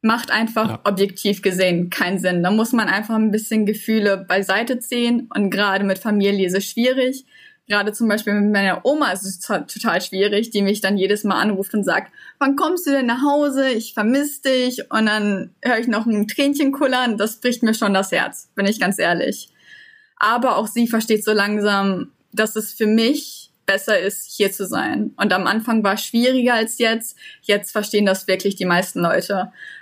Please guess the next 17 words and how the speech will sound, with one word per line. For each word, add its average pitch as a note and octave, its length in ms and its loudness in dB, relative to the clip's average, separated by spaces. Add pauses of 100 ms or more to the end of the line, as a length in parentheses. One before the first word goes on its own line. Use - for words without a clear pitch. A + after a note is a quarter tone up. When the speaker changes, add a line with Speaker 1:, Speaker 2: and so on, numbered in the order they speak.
Speaker 1:
Was A3 160 0
ich B3 140 0
hin C4 160 4
und B3+ 160 4
wieder A#3 180 4
noch A3+ 200 0
bekomme, G#3 540 2
ist G#3 160 -2
halt F#3+ 220 0
ein G#3 140 2
bisschen G3 460 0
Druck G#3+ 360 0 (220)
von F#3+ 500 0 (100)
Freunden F#3+ 600 0
beziehungsweise F#3+ 680 -2
nur G3 180 2
Bekannten, C#4 720 0